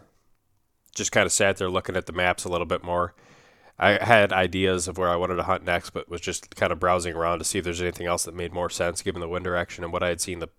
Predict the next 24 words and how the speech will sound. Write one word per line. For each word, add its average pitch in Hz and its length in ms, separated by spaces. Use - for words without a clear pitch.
the 95 80
day 90 120
prior. 87 440
And 110 60
eventually 123 260
I 107 40
made 104 160
a 98 60
decision 98 440
on 92 100
where 92 140
I 90 60
wanted 90 320
to - 60
go. 98 280
It 87 40
was 87 120
another, 87 420
you 92 80
know, 80 100
kind - 160
of 80 80
a, 80 200
a 98 160